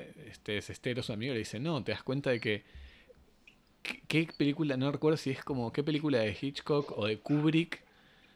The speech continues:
despierta, eh, reacciones tan intensas?". Y él dice, "Ninguna". Y en algún sentido, no, pienso como... ¿qué, qué, qué, cuántas películas argentinas pueden despertar el, el tipo de compromiso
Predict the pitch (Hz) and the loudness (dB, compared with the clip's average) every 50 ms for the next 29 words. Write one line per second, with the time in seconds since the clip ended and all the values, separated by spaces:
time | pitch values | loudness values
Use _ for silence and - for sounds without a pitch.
0 | _ _ - 117 110 - - - 139 139 135 135 139 135 - 139 135 139 147 143 | _ _ -6 -4 -4 -4 -2 2 4 6 6 6 4 2 2 2 2 2 0 -2
1 | - - 120 107 104 104 - - 113 107 - - - 139 143 151 - - - - | -6 -8 -6 -4 -4 -4 -4 -2 -4 -4 -4 -2 0 0 0 0 0 -4 -4 -2
2 | - 135 143 147 143 135 127 123 175 170 143 117 95 - - 95 87 92 - - | 2 2 4 4 4 4 4 6 6 6 6 4 0 -2 -4 -6 -6 -8 -12 -16
3 | - _ _ - - - - - - - - - 123 110 113 110 113 123 131 131 | -20 _ _ -20 -20 -20 -20 -20 -20 -20 -14 -10 -4 0 2 2 2 2 2 0
4 | 123 - 131 113 104 104 113 123 151 202 214 165 143 110 87 87 - - - - | 0 0 -2 -2 -2 -2 -2 -2 0 2 2 2 2 0 -2 -6 -8 -14 -20 -20
5 | - - - _ _ _ _ _ _ _ _ - - - _ - - - - - | -20 -20 -20 _ _ _ _ _ _ _ _ -20 -20 -20 _ -20 -20 -20 -20 -20
6 | - - - - 123 120 123 135 151 147 151 156 147 139 160 170 180 175 156 143 | -20 -12 -4 0 2 2 4 4 4 4 4 4 6 8 8 8 10 10 10 8
7 | 131 120 120 117 120 117 123 131 135 123 - 123 113 113 110 107 - - 127 123 | 6 4 0 -4 -2 0 2 2 2 2 0 0 0 -2 -4 -4 -6 -8 -8 -6
8 | - 131 127 - 147 131 139 - _ _ _ - - - 143 156 151 135 - - | -6 -4 -2 0 0 0 -2 -6 _ _ _ -4 2 2 2 2 2 0 -2 -2
9 | 123 120 131 127 143 127 107 - 120 110 - 113 104 101 - 113 113 117 - - | -2 0 0 0 0 0 0 -2 -4 -8 -6 -6 -6 -4 -2 -2 -2 -4 -4 -8
10 | - - - 127 120 117 113 107 104 - 104 104 98 101 - - - 98 95 - | -10 -10 -8 -6 -6 -6 -8 -10 -12 -14 -12 -8 -8 -8 -8 -6 -8 -6 -2 0
11 | 113 113 110 107 98 95 92 98 - - - - - - - - - - - - | 0 2 2 0 -2 -2 -4 -8 -14 -18 -20 -20 -20 -20 -20 -20 -20 -20 -20 -20
12 | - - - - 98 - - 120 - - 127 113 113 107 - 117 104 - 107 104 | -20 -16 -12 -12 -10 -8 -8 -6 -2 0 2 2 2 2 0 -2 -2 0 0 0
13 | 104 110 107 95 - - 110 104 98 95 101 - | 0 0 -2 -2 0 0 2 2 2 0 -4 -6